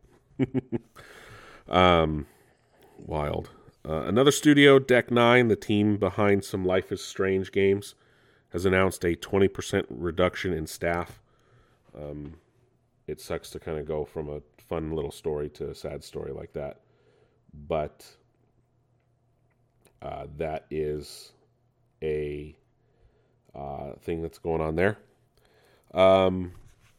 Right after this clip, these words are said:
Aspyr, the studio that is releasing the Star Wars Battlefront Classic Collection next month, uh, has earned the ire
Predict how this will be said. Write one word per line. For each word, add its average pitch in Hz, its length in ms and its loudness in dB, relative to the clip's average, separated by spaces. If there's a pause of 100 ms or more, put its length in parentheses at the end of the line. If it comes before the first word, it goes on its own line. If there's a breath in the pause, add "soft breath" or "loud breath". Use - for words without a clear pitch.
(1080)
Aspyr, 127 760 2 (420)
the 101 140 2
studio 113 540 2
that 104 240 2
is 95 520 0 (400 soft breath)
releasing 98 680 0
the 87 220 -4
Star 101 260 0
Wars 95 300 2 (100)
Battlefront 95 720 2 (160)
Classic - 540 -2
Collection 90 560 -2
next - 280 -6
month, 82 360 -6 (600 soft breath)
uh, 92 200 0
has 98 300 -2 (340)
earned 131 240 2
the 113 240 -4
ire 104 560 2